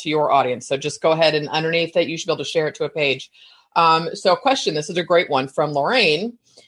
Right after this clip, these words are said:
Um, she said, "I have a really old article on my website that brings in a lot of traffic, but it's not totally relevant to my current direction.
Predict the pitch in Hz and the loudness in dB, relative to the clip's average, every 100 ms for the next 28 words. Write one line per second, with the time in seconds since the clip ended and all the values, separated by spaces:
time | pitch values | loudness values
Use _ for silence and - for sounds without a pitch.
0 | _ - 160 147 143 147 156 _ - 208 | _ -8 -2 0 0 -2 -8 _ -8 -4
1 | 202 180 175 175 165 185 196 190 175 156 | 2 4 6 4 2 2 2 4 4 4
2 | 160 165 160 143 220 247 - 151 151 143 | 2 0 -2 0 0 0 2 0 0 -2
3 | 156 151 165 160 139 135 - - 208 139 | -2 -2 -2 2 2 2 0 -2 0 0
4 | 123 147 190 - 165 180 - - 185 180 | -2 -2 -2 -2 0 0 -2 -4 -4 -2
5 | 175 143 135 135 135 107 156 147 - 143 | 0 4 4 4 -2 -4 -6 -6 -4 -4
6 | 127 131 131 - - 95 | -4 0 0 0 -6 -14